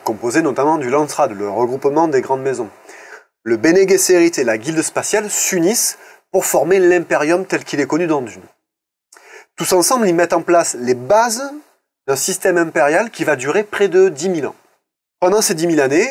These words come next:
il y aura près de trois cents empereurs qui se succéderont sur le Trône du Lion. Ils ne seront pas tous issus de la maison Corino.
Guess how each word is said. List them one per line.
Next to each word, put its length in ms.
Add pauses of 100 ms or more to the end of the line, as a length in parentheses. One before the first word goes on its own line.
il 180
y 20
aura 160
près 160
de 60
trois 260
cents 240
empereurs 380
qui 100
se 100
succéderont 680
sur 180
le 60
Trône 280
du 120
Lion. 180 (640)
Ils 80
ne 60
seront 180
pas 160
tous 240
issus 200
de 40
la 80
maison 220
Corino. 320